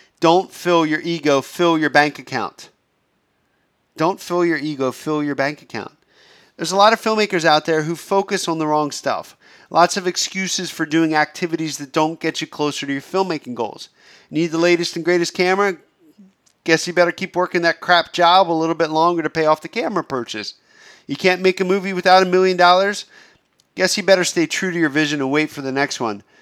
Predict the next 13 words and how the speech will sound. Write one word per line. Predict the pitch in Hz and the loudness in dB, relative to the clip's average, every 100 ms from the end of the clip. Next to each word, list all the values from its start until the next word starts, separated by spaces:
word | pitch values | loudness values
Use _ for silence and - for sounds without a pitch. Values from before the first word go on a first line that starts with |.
| _ _ _ _ _ _ _ _ _ _ | _ _ _ _ _ _ _ _ _ _
Wouldn't | 156 156 151 | -2 0 0
want | 151 | 0
to | 135 | 0
alter | 131 147 143 | 2 2 0
the | 127 | -6
script. | - - 170 135 - - _ _ _ _ _ | -8 -4 -2 -4 -8 -20 _ _ _ _ _
You | 135 | 0
don't | 151 160 | 2 4
have | 170 160 | 2 4
A-list, | 170 170 165 - - - - | 4 6 6 2 -8 -16 -4
A-list | 165 175 175 - | 0 0 0 0
talent | 170 190 196 - | 0 0 0 -4
attached? | - 185 202 208 - | -6 0 0 -2 -10